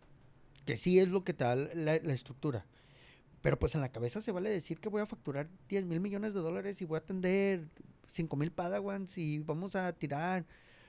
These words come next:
cuarenta mil líneas de código, porque también mucho de lo que nos falta como emprendedores es el tema de la motivación, ¿no? De decir, "A huevo, ya casi le pego a los cinco mil, ya casi le pego a esto, ya casi le", e-, esas como que pequeñas medallas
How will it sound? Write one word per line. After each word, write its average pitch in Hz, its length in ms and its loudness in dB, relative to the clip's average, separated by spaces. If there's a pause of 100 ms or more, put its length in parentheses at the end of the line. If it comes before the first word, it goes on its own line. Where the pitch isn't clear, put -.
(120)
cuarenta 151 280 2
mil 151 160 4
líneas 196 280 2
de 185 80 0
código, 196 500 2 (840)
porque 180 260 8
también 175 680 -2 (1000)
mucho 190 440 6
de 220 60 10
lo 214 100 4
que 190 100 2
nos 160 140 -2
falta 165 220 -2
como 196 160 0
emprendedores 151 540 -2
es 160 120 -12
el 160 80 -6
tema 170 200 0
de 175 60 -2
la 175 80 -4
motivación, 131 540 -6
¿no? 156 120 -6
De 135 140 -8
decir, 104 400 -10 (140)
"A 110 80 -12
huevo, 170 400 -6
ya 135 140 -6
casi - 300 -6
le 175 80 0
pego 156 240 -6
a - 40 -6
los 165 100 -8
cinco 147 180 -12
mil, 156 300 -8
ya 143 140 -4
casi 175 240 -10
le - 80 -10
pego 160 240 -2
a 160 40 0
esto, 156 200 -6
ya 139 160 -6
casi 170 220 -6
le", 156 100 -8 (420)
e-, 143 180 2
esas 127 260 0
como 175 200 -2
que - 80 -6
pequeñas 131 420 -4
medallas 143 600 0